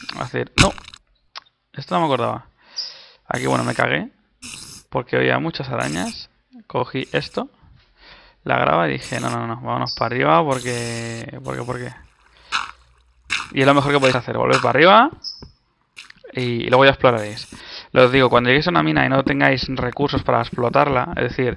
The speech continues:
no vengáis preparados como yo aquí, que no, no, no vengo preparado, no vengo ni con comida,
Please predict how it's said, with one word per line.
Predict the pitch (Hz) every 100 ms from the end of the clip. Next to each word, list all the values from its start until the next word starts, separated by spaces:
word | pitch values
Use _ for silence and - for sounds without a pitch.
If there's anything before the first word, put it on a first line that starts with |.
| - - -
no | 131
vengáis | 131 131
preparados | 135 120 123 131
como | 123 120
yo | 120
aquí, | 135
que | 123
no, | 113 - - - _ 113
no, | 110 117 117
no | 117 120
vengo | 117 120
preparado, | 123 117 113 117
no | 123
vengo | 120 120
ni | 120
con | 127 113
comida, | 113 123 127 127 127 127 127